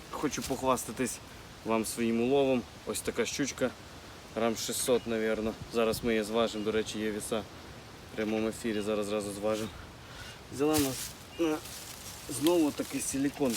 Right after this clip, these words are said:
кайтеч, як і на попередній рибалці, але ось такого кольору. Рівномірна проводочка, з-під корча, тук, легенький ударчик.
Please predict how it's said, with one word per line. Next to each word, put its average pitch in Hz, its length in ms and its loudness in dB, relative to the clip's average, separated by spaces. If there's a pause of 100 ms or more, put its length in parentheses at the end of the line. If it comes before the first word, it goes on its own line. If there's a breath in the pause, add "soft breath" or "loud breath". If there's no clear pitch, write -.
кайтеч, 156 460 2 (260)
як 262 160 2
і 139 40 4
на 127 100 2
попередній 123 560 0
рибалці, 120 480 0 (540)
але 143 320 2 (580)
ось 120 140 -2
такого 110 360 -4
кольору. 87 420 -2 (800 loud breath)
Рівномірна 143 560 4
проводочка, 147 720 2
з-під - 280 -4
корча, 131 500 2 (480)
тук, 156 220 -4
легенький 131 500 2
ударчик. 127 500 2